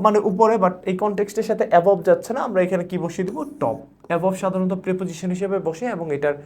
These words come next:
ব্যবহার ভিন্ন। আমরা জানি অ্যাবভ হলো কোনো বস্তু যদি সাধারণত উপরে স্থির অবস্থায় থাকে, তাহলে আমরা প্রিপোজিশন অ্যাবভ ব্যবহার করি। আর এই বাক্যে এটার কনটেক্সটের সাথে যাচ্ছে না, যেহেতু অনেক কষ্ট করে উঠেছে, তার মানে একদম কোথায় উঠেছে?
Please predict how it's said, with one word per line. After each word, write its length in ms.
ব্যবহার 340
ভিন্ন। 260
আমরা 160
জানি 240
অ্যাবভ 340
হলো 140
কোনো 340
বস্তু 300
যদি 180
সাধারণত 380
উপরে 340
স্থির 260
অবস্থায় 420
থাকে, 160
তাহলে 240
আমরা 240
প্রিপোজিশন 540
অ্যাবভ 300
ব্যবহার 320
করি। 140
আর 100
এই 120
বাক্যে 300
এটার 140
কনটেক্সটের 500
সাথে 180
যাচ্ছে 200
না, 80
যেহেতু 280
অনেক 280
কষ্ট 300
করে 200
উঠেছে, 320
তার 200
মানে 180
একদম 300
কোথায় 280
উঠেছে? 440